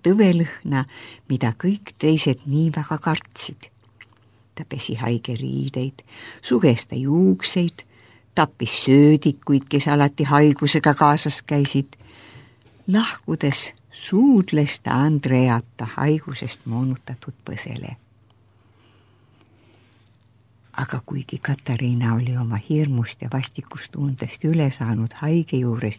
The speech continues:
viibides, ei jäänud ta sellest täiesti puutumata. Mitte enda pärast, aga ta mõtles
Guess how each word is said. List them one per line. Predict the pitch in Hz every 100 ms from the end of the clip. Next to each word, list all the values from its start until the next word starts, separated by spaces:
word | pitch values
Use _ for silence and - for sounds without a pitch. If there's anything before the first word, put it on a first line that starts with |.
| -
viibides, | 117 117 - - 113 - _ - - - - - 156
ei | 160 143
jäänud | 123 127 131 139
ta | 151
sellest | - 139 139 139 -
täiesti | 120 123 123 -
puutumata. | 139 123 107 - - 120 120 _ - 127 - _ _ _ _ _ - _ _ -
Mitte | 156 - - 120
enda | 156 160 120
pärast, | 110 113 113 - - _ _ - - - - - -
aga | 160 143
ta | 135 139
mõtles | 147 143 - 123